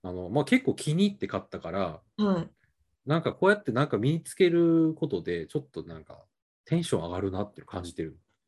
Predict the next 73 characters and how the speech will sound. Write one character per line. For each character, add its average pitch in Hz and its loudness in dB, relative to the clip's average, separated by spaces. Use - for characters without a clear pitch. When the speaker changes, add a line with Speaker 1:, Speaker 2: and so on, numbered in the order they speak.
Speaker 2:
は 220 8
あ 208 6
は 196 8
あ 185 4
は 175 6
あ 170 0
は 175 4
あ 165 -2
は 160 0
あ。 - -8
Speaker 1:
う 90 -16
ん。 80 -14
で、 85 -16
し - -14
か 104 -4
も 87 -2
ア 104 2
ド 113 4
レ 123 8
ナ 117 4
リ 107 0
ン 107 -2
や 95 -6
し - -20
ね。 - -20
ア 98 -4
ド 120 4
レ 104 6
ナ 147 6
リ 147 6
ン 139 8
を - 8
身 131 6
に 127 4
つ 131 -6
け 131 2
て 127 6
る 110 4
か 87 0
ら、 80 -6
Speaker 2:
は 185 2
い。 - -6
Speaker 1:
な - 4
ん - 4
か、 - 0
<laughs> - 0
興 139 6
奮 135 6
す 135 2
る 120 4
み 98 -4
た - -10
い - -12
な。 - -20
Speaker 2:
は 190 6
い 175 0
は 185 4
い。 80 -12
Speaker 1:
で、 76 -8
で、 107 2
な 120 -2
ん 139 -2
か - -2
そ 175 0
う 202 0
い 202 2
う 196 4
の 170 0
も 120 2
ち - 0
ょ 123 2
っ - -8
と、 82 -6